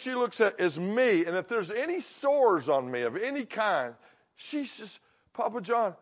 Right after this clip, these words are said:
Papa John, are you okay? You have a sore right here. You have, you have a hole in your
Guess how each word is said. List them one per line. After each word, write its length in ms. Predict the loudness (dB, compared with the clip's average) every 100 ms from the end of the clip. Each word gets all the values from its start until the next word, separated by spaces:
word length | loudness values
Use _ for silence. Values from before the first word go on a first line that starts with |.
| _
Papa 220 | -4 -4 -2
John, 240 | -2 0
are 80 | -2
you 240 | -2 -2
okay? 520 | -2 -2 -4 -2 -4 -8 _ _ _ _ _ _ _ _
You 120 | -2 0
have 100 | 2
a 80 | -2 -2
sore 260 | 0 2
right 140 | 2 0
here. 140 | -2 -8 -20 -8
You 140 | 0
have, 180 | 2 0 -6 -10
you 140 | -2
have 180 | 4 4
a 120 | 4
hole 540 | 0 0 2 4 2 -2
in 140 | -2
your 280 | -2 -2 -2